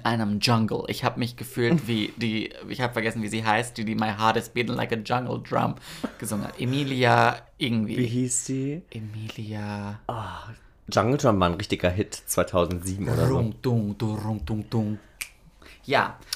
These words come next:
Speaker 2: Ähm,
Speaker 1: Äh, ja.
Speaker 2: ja, meine Güte.
Speaker 1: Hier hab ich abgegeben.
Speaker 2: Okay.
Speaker 1: Ähm, ja, und ansonsten
Speaker 2: Ist irgendwas Spannendes passiert?
Speaker 1: eigentlich nicht wirklich.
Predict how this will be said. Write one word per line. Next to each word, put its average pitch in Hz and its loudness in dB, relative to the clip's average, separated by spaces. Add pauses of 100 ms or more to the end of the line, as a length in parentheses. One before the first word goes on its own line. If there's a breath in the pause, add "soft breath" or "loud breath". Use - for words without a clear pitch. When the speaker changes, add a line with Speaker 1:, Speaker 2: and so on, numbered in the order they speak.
(140 loud breath)
Speaker 2:
Ähm, 104 6
Speaker 1:
Äh, 127 6
ja. 156 4 (200)
Speaker 2:
ja, 113 6
meine 110 8
Güte. 104 2
Speaker 1:
Hier 123 6
hab 147 2
ich - -2
abgegeben. 135 -4
Speaker 2:
Okay. 107 2 (720)
Speaker 1:
Ähm, 98 -6 (1300 soft breath)
ja, 143 0
und 147 0
ansonsten 139 -2 (1040 loud breath)
Speaker 2:
Ist - -10
irgendwas 151 -2
Spannendes 98 -2
passiert? 147 -6 (240)
Speaker 1:
eigentlich 117 -12
nicht 123 -12
wirklich. - -14